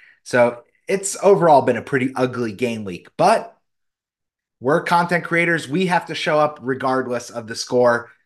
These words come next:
good, bad, and ugly. And with that, it's time to go and look ahead to game week twenty, because that is the final moment to use your first wildcard chip if you've been disciplined.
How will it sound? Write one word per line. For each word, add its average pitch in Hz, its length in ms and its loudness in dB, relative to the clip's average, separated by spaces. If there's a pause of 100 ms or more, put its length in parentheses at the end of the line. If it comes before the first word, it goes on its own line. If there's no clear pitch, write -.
good, 170 260 4
bad, 139 320 2
and 117 220 -4
ugly. 127 600 -2 (600)
And 107 180 -6
with 170 200 0
that, 185 360 4
it's - 220 -6
time 156 320 -2
to 160 100 -6
go 147 400 4
and 110 220 -8
look 147 200 -4
ahead 147 280 0
to 127 60 -8
game 139 320 -2
week - 240 -6
twenty, 139 580 -4 (460)
because 117 340 -6
that 135 240 0
is 147 80 -6
the 127 120 -4
final 185 760 -2
moment 139 460 -4
to 120 100 -14
use 127 380 -4
your 117 160 -6
first 147 320 -2
wildcard 135 480 0
chip - 280 -8
if 127 220 -4
you've 113 140 -6
been 113 160 -4
disciplined. 101 560 -8